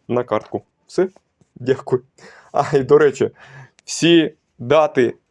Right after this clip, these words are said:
фамілії, е, і імен-, імена, фамілії, п-, прізвища, ім'я по батькові, е, дати, все це,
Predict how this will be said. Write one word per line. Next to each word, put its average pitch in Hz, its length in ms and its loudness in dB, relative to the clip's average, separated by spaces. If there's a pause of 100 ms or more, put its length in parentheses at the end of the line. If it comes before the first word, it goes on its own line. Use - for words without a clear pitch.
фамілії, 131 800 -2 (340)
е, 127 360 0 (100)
і 131 420 0 (960)
імен-, 139 440 0
імена, 180 360 4
фамілії, 147 800 0 (1040)
п-, 156 120 2
прізвища, 147 1000 2
ім'я 131 260 0
по 127 140 0
батькові, 143 560 0
е, 120 60 -2 (1000)
дати, 139 520 0
все 135 500 -2
це, 123 500 2